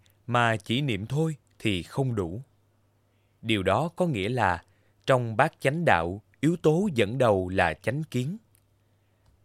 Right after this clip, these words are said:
Đây là ba nhiệm vụ mà thiền sinh phải ghi nhớ. Những việc khác không còn quan trọng nữa. Khi chúng ta đã làm được các yếu tố này rồi, thì cái gì đến sẽ đến,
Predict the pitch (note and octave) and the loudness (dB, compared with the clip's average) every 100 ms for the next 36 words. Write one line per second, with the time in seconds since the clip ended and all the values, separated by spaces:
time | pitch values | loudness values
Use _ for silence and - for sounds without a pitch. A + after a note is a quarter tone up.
0 | _ - B2 A#2+ A#2 G#2 F#2+ G#2+ D3 C#3+ | _ -2 2 4 4 2 2 2 -2 -2
1 | G2 F2 F2+ F#2 F2 G2 _ A2+ A2+ G#2+ | -4 -6 -2 -2 -2 -8 _ 0 2 0
2 | A#2 G#2 G2 D#3+ D#3 C#3+ F2+ A2+ A#2+ A2 | -4 -4 -4 -4 -4 -2 -4 -2 -6 -4
3 | A2+ C#3+ G#3 _ _ _ _ _ _ _ | -4 -4 -10 _ _ _ _ _ _ _
4 | - G#2 G#2+ C#3 A2 - D#3 G3 _ - | -6 -4 -2 -2 -4 -4 -6 -8 _ -4
5 | E3+ D3+ G#2 E2+ A2+ G#2+ G2 E2 F#2 E2+ | -4 0 0 2 -2 0 -4 -2 -6 -8
6 | A2 D3+ _ _ _ _ _ _ _ _ | -8 -14 _ _ _ _ _ _ _ _
7 | _ _ _ - C3+ B2+ A2+ E3 E3 C3 | _ _ _ -6 -2 0 0 -2 0 0
8 | B2 A#2 A#2+ C3 G#2 F#2+ F#2+ - E3 - | 0 -2 0 2 0 0 -2 -2 -6 -2
9 | C#3+ F3+ C#3+ E3 G3 A#2 G2 F#2+ F2+ - | 0 2 0 0 0 0 0 -2 -4 -12
10 | _ _ _ - A#2+ A2+ - F#3+ C#3 G#2 | _ _ _ -2 0 0 0 -2 0 0
11 | F#2+ A2 F3 A3 - F#2 A#2 B2 | 0 -2 -2 -6 -4 -2 0 -2